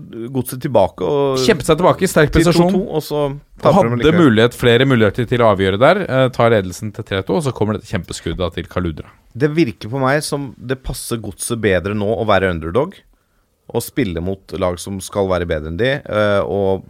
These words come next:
Speaker 1: på en måte ta imot litt juling og, og mure igjen, enn å føre kamper,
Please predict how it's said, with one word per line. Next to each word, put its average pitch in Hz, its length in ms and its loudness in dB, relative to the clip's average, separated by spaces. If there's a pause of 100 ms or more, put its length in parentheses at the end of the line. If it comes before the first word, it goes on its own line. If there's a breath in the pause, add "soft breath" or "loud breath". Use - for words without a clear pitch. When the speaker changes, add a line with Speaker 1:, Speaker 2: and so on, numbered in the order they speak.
(100)
Speaker 1:
på - 120 -12
en 98 40 -6
måte 87 400 -4 (420 soft breath)
ta 110 220 4
imot 90 300 -4
litt 107 140 -6
juling 92 280 -2
og, 101 220 -2
og 90 280 -2
mure 101 220 0
igjen, 110 240 -2
enn 98 280 -2
å 101 420 0
føre 92 360 0
kamper, 73 340 -6